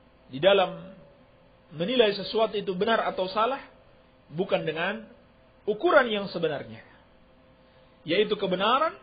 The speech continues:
yang berasal dari Allah Subhanahu wa taala, yakni dalam Al-Quran dan dalam sunnah Rasulullah sallallahu alaihi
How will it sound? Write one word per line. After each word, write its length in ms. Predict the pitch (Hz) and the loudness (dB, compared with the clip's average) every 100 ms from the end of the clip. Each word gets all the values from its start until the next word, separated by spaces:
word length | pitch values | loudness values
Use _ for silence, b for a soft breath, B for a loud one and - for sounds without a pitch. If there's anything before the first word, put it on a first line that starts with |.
| - - - | -20 -20 -8
yang 160 | 165 170 | -4 0
berasal 480 | 170 - 185 185 165 | 0 0 -2 -2 -2
dari 320 | 151 175 208 - | 0 -4 -8 -12
Allah 320 | 160 196 170 139 | -6 -2 -2 -4
Subhanahu 560 | - - 175 165 156 | -8 -6 -6 -6 -4
wa 80 | 147 | -4
taala, 480 | 143 151 190 214 254 - - _ _ _ _ _ _ _ _ _ - | -4 -2 0 0 -4 -12 -20 _ _ _ _ _ _ _ _ _ -8
yakni 320 | 139 190 165 | 0 0 2
dalam 240 | 156 165 131 | 2 2 0
Al-Quran 800 | 139 139 131 147 170 185 185 - - _ 139 | -8 -4 -4 -2 -2 -4 -8 -16 -20 _ -10
dan 80 | 143 | 0
dalam 240 | 165 147 143 | 2 2 -2
sunnah 400 | 180 160 156 160 - _ _ _ | -10 -8 -8 -8 -14 _ _ _
Rasulullah 800 | - 143 147 151 135 139 175 185 - - _ - | -6 -6 -2 -4 0 0 -2 -4 -18 -20 _ -6
sallallahu 560 | 151 143 127 143 143 131 | -2 0 0 0 0 -4
alaihi 500 | 131 135 143 170 | -2 -4 -4 -8